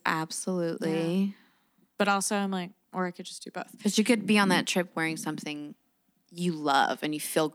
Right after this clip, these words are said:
Speaker 1: great in.
Speaker 2: Yeah.
Speaker 1: And that's, like, a big thing about body positivity is, like,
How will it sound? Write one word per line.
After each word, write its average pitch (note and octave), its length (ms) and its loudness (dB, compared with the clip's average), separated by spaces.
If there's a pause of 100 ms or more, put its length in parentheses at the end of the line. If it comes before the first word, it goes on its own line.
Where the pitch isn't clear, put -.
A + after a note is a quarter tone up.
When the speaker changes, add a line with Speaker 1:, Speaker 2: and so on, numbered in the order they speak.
(120)
Speaker 1:
great C#3 340 -2
in. G#3 460 -4
Speaker 2:
Yeah. - 300 -4
Speaker 1:
And G#3+ 140 4
that's, F4 240 6
like, G#4+ 120 2
a D#4 80 6
big F#3 260 4
thing G3 160 2
about F3 220 2 (340)
body D#3+ 300 0
positivity D#3 1000 -2 (760)
is, F#3 200 0
like, E3+ 360 0